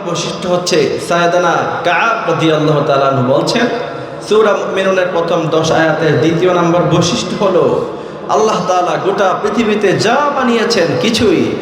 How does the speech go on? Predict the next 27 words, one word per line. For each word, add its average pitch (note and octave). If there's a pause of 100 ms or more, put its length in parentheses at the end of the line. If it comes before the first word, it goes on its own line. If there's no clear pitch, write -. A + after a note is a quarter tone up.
(340)
নিজ F3+
হস্ত F3+ (140)
মোবারক E3+
দ্বারা, D3 (140)
নিজ D3+
হাত F3+ (100)
মোবারক E3+
দ্বারা E3+ (100)
বানায়নি। G#3 (580)
শুধুমাত্র G3+ (160)
তিনটি C4+ (120)
জিনিস G3 (140)
আল্লাহ A3 (100)
তাআলা E3 (380)
নিজ E3
হস্ত E3+ (140)
মোবারক D3+
দ্বারা C#3
বানিয়েছেন। A#2+ (180)
সুবহানাল্লাহ C#3
বলবেন D3+
না? B2+ (960)
তার F3+
মধ্যে F#3+ (100)
সর্বপ্রথম G3+ (280)
সাইয়েদনা F#3+ (160)
আদম, F#3+